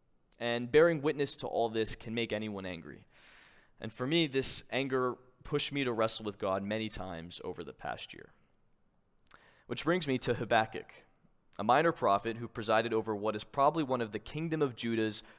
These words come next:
lowest points. Judah was on the edge of disaster. The northern kingdom of Israel has been destroyed.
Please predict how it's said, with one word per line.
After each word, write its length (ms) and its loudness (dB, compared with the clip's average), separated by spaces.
lowest 500 -2
points. 480 -10
Judah 380 6
was 160 2
on 160 6
the 120 2
edge 140 0
of 80 -8
disaster. 560 -4
The 180 -6
northern 360 4
kingdom 380 -2
of 120 0
Israel 480 0
has 120 -4
been 160 -4
destroyed. 680 2